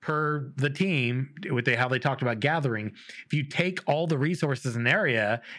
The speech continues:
it, resources are scarce. It's difficult to, like, gather anything. But I think if we take that idea and apply that to, like, let's say a dragon frozen on the ice peaks and it's on the right side,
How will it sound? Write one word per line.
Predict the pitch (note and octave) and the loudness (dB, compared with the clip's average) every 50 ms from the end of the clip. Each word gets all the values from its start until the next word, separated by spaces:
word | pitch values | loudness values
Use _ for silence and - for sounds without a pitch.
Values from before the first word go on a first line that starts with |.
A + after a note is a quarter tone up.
| - - | -8 -2
it, | - C3+ C3+ C#3+ C#3+ | -2 -2 -2 -2 -2
resources | C#3+ C#3+ F3 D#3 - D#3+ D3 C3+ C#3 B2+ A#2+ | 0 0 0 0 0 -2 -2 0 -2 -2 -2
are | A#2+ A2 | -2 -2
scarce. | - - - - - B2+ B2 B2+ B2+ B2+ A#2+ - - - | -4 -8 -10 -4 0 2 2 2 2 0 -2 -4 -6 -10
It's | A2+ - - - _ _ _ - | -10 -10 -12 -20 _ _ _ -4
difficult | C3+ B2+ B2+ - A2 - A#2+ A#2 A#2+ | -4 -2 -2 -4 -4 -2 -2 -2 -2
to, | - B2 | -2 0
like, | A#2 A2 G#2+ G#2 G2+ - - - - - - - - - - - _ _ - | 0 0 0 0 -2 -6 -10 -18 -18 -20 -20 -20 -20 -20 -20 -20 _ _ -4
gather | B2+ C3+ C3+ C3 C3 C3 B2 | -2 -2 0 0 0 2 2
anything. | B2 B2 B2 A#2 - C#3 B2 B2 A#2+ A#2 A#2 - - - - - - | 2 2 2 0 2 2 2 2 2 0 -2 -4 -8 -18 -18 -10 -4
But | - C3 - - - | -2 -2 -2 2 2
I | C#3 C3 | 0 2
think | - - F#3 F#3+ G3 | 2 0 0 2 2
if | G#3 C#3 | 0 2
we | D3+ C#3 | 2 0
take | - - C#3+ C3 B2+ C3+ A2+ F#2+ | 2 2 0 0 0 -4 -4 0
that | G#2 A#2 A#2 B2 C3 | 2 4 4 4 2
idea | B2 A#2 A2+ G#2+ G#2+ G2 F#2+ G2 A2 B2 F#3 G#3 G3+ - - - - - - - | 2 2 0 0 -2 -2 0 2 2 2 2 0 -4 -8 -14 -20 -18 -16 -8 -2
and | C3+ A#2 | 0 0
apply | A2 G2 - - - A#2+ A#2+ B2 B2 | 0 -2 -2 -2 0 2 2 2 2
that | A2+ A#2+ A#2 A2+ G#2+ | 2 2 2 0 -2
to, | - A#2+ | -2 -2
like, | A2 G#2 G#2 G#2 G2+ G2 - | 0 0 0 0 0 -2 -2
let's | A#2 A2 G#2+ - | -2 -2 -2 0
say | - A2+ A2 | 0 0 2
a | G#2 G2+ | 2 0
dragon | G2+ G#2+ G#2+ G#2 G#2+ G#2 G#2+ G#2 | 0 2 2 2 2 0 -2 -4
frozen | - - A2+ G#2+ G#2+ G#2+ G#2+ A2+ A2 | -2 -2 0 0 0 0 -2 -2 -2
on | G#2+ G#2+ G#2+ | -2 -2 -2
the | G#2 G2 - - | -4 -6 -4 -2
ice | - A2 G#2 A2 - - | 0 0 2 0 -2 -4
peaks | - - B2+ B2+ C#3 C#3+ - - - - _ - - - - - - - | -2 -2 0 0 0 -4 -8 -12 -16 -16 _ -20 -20 -18 -18 -20 -12 -6
and | - A#2 G#2+ | -2 -2 -2
it's | G#2+ G2+ - | 0 0 0
on | A#2+ A#2+ | 0 2
the | A#2+ A#2+ | 2 2
right | A2+ A2+ A2+ A2+ A2 | 2 2 2 0 0
side, | - B2 A2 A2 A2+ B2+ C3+ C3+ C#3 | 0 2 2 4 2 2 0 -2 -4